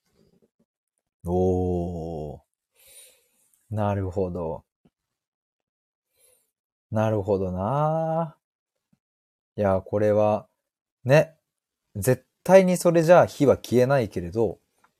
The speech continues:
やってるってことですもんね。なるほどね。いや、こういうところからだよな、なんか。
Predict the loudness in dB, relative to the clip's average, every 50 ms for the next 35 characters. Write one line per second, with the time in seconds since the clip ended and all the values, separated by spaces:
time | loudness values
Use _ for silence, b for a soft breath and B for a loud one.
0 | _ _ -6 -6 -6 -6 -6 _ -4 -4 -4 -4 -6 _ -12 -10 -10 -10 -10 -10
1 | -12 -14 -14 -16 -16 -18 -18 -20 _ _ _ _ _ _ _ _ _ _ _ _
2 | _ _ _ _ _ _ _ _ _ _ _ _ _ _ _ _ _ _ _ _
3 | _ _ _ _ _ _ _ _ _ _ _ _ _ _ _ _ _ _ _ _
4 | -8 -4 -4 -2 -2 -2 -2 -2 -2 -2 0 0 -2 -2 -4 -4 -4 -4 -4 -4
5 | -4 -4 -6 -6 -6 -8 -10 -14 _ _ _ _ _ _ _ _ _ _ _ _
6 | _ _ _ _ _ _ _ _ _ _ _ _ _ _ _ _ _ _ _ _
7 | _ _ _ _ _ _ _ _ _ _ _ _ _ _ _ _ -14 -12 -10 -10
8 | -10 -10 -12 -12 -8 -6 -6 -4 -4 -6 -6 -8 -10 -12 -8 -6 -2 -2 -2 -2
9 | -4 -6 -4 -2 -2 -2 -2 -4 -6 -10 -10 -10 -10 -10 -12 -12 -14 -14 -12 -12
10 | -12 -12